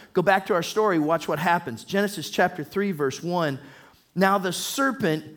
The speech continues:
was more crafty," and can I, can I just insert there, is still more crafty, right? <laughs> "Now the serpent was more crafty than any of the wild animals the Lord God had made.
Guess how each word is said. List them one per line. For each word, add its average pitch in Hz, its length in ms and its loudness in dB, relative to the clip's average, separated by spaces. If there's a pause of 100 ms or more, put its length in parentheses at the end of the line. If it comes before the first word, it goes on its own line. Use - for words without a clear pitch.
(160)
was 214 480 4
more 170 240 2
crafty," 131 800 -2 (140)
and 147 120 -4
can 180 140 0
I, 208 280 2 (200)
can 165 140 0
I 175 100 2
just 202 240 -4
insert 180 460 -2
there, 170 140 0 (100)
is 160 200 2
still 196 360 2
more 202 200 2
crafty, 202 640 -2
right? 170 320 2 (500)
<laughs> - 520 -20
"Now 190 120 6
the 190 100 0
serpent 226 500 -2
was 208 360 4
more 202 200 0
crafty 165 480 0
than 147 180 -2
any 202 360 0
of 190 120 0
the 175 80 0
wild 160 260 2
animals 143 440 -2
the 135 100 -4
Lord 139 240 -2
God 127 220 0
had 113 120 -6
made. 113 420 -4